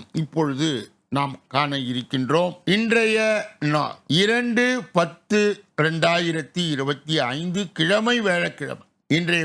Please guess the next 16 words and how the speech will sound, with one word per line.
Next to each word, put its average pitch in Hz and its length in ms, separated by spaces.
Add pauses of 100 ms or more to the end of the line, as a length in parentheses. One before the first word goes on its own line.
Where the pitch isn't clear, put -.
விசேஷம் 220 640
வி-, 147 220 (320)
விஜயதசமி, 196 960 (320)
காஞ்சி, 185 560 (340)
காந்தி 185 420
ஜெயந்தி, 143 340 (340)
அரசு 226 480 (100)
விடுமுறை. 151 340 (260)
திரு 202 160 (160)
ஓண 277 160 (100)
விரதம் 214 360 (100)
கரிநாள், 185 520 (140)
ஒப்புளியப்பன் 190 760 (120)
கோயில், 165 360 (120)
சீனிவாசர் 233 680 (120)
தேர், 165 180